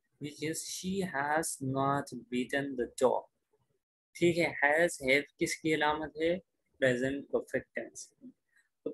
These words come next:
प्रेजेंट परफेक्ट टेंस के पैसिव बनाते हुए स्ट्रक्चर बनेगा object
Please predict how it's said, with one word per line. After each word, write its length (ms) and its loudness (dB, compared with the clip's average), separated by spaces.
प्रेजेंट 420 4
परफेक्ट 480 -4
टेंस 280 -6
के 160 -6
पैसिव 580 0
बनाते 400 2
हुए 160 -2
स्ट्रक्चर 640 -4
बनेगा 600 0
object 580 0